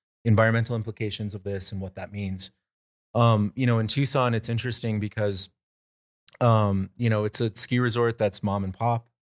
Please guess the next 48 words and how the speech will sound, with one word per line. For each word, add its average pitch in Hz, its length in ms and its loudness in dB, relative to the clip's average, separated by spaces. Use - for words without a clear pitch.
um, 95 560 -2
owned 110 180 0
by 104 120 4
a 92 80 -2
family, 107 500 -2
and 95 80 -4
it 95 120 -8
attracts 113 400 2
a 120 40 0
lot 107 200 2
of - 80 -6
folks 104 260 -4
from 98 160 -2
Mexico, 110 560 0
from 98 180 -8
Tucson, 101 520 -4
from 98 180 -6
other 95 200 -4
areas. 98 520 -2
But, 123 80 6
you 127 80 8
know, 123 80 6
one 127 200 2
of 143 100 2
the 127 60 -2
things 117 280 -2
I 107 120 4
always 101 200 0
say 110 240 2
is 101 140 0
that 107 260 0
brings, 110 420 0
um, 101 540 -2
that 117 240 -2
brings 123 320 0
strength 117 420 0
and 110 100 -2
stability 98 720 -2
to - 280 0
a 98 60 0
resort 95 460 -4
if 104 160 -14
you 110 100 -2
have 107 140 0
a 98 60 -6
lot 104 300 0
of 107 80 -2
constituencies 101 1160 -2